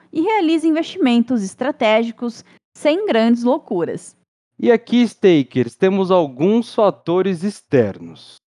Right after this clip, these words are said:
Speaker 2: Para além do reaquecimento da demanda por petróleo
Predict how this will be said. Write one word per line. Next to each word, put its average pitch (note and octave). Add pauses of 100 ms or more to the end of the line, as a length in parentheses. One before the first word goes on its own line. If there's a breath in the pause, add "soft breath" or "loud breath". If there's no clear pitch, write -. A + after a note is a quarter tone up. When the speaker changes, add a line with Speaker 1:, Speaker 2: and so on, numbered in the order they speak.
(360)
Speaker 2:
Para G3
além F#3
do F3+
reaquecimento D#3
da B2+
demanda B2
por B2
petróleo B2